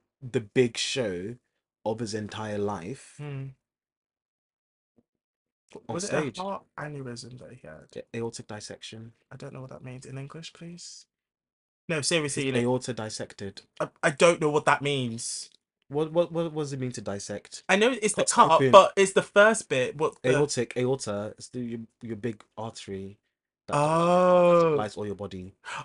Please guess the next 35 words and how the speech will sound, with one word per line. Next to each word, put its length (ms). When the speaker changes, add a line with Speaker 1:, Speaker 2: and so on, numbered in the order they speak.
Speaker 2:
Oh, 800
Speaker 1:
Yeah. 80
Speaker 2:
okay. 320
No, 180
I 120
know 120
the 120
dissection 500
bit, 160
the 80
first 320
bit, 80
I 80
was 100
like, 240
"You're 160
speaking 360
Latin 360
to 120
me." 200
Speaker 1:
Aorta. 600
Biology. 640
Ah, 200
come 200
on. 140
Speaker 2:
I 60
failed 360
biology, 420
I 60
told 340
you 120
this. 600
Speaker 1:
Okay. 260
Speaker 2:
Ah, 640
so, 480